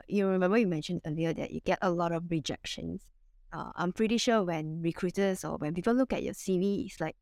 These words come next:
"Hey, you're a pastor." <laughs> The person that I'm looking at, right, different from what, you know, what you have done or your experience, skills, all that. So how did you manage or overcome rejections?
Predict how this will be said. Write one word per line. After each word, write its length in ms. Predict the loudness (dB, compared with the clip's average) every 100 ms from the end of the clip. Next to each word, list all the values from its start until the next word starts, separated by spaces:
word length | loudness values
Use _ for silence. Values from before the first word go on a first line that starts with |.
| -2
"Hey, 100 | 2
you're 200 | 4 2
a 20 |
pastor." 480 | 0 -4 0 0 0 -2
<laughs> 60 | -12 -20 _ -20 _ _
The 380 | 2 4 4 2 0
person 260 | 4 6
that 80 | 6
I'm 140 | 4 2
looking 280 | 2 2
at, 140 | 2 0
right, 380 | -2 -4 -6 -12 _ _ _ _ _ -20 -20 -20 -20 _ -20 _ _ 0
different 380 | 2 6 6
from 180 | 6 4
what, 300 | 6 6 4
you 140 | 0 2
know, 240 | 2 2
what 240 | 2 0 -2
you 120 | -4
have 100 | -4 0
done 320 | 2 4 2
or 140 | 2
your 100 | 2
experience, 600 | 0 0 -2 0 0 -4 -8
skills, 500 | -14 0 2 2 0 -8 -6
all 140 | -4
that. 180 | 0 -2 -4 -20 _ -8
So 160 | -4
how 280 | -2 4 6
did 300 | 6 2 0
you 260 | 2 2 0 _ -20 -20 _ _ 0
manage 640 | 4 4 4 2 2 -2 -8 -6
or 200 | -4 -2 0
overcome 540 | 2 2 0 0 2
rejections? 800 | 0 -2 -6 -4 -6 -4 -6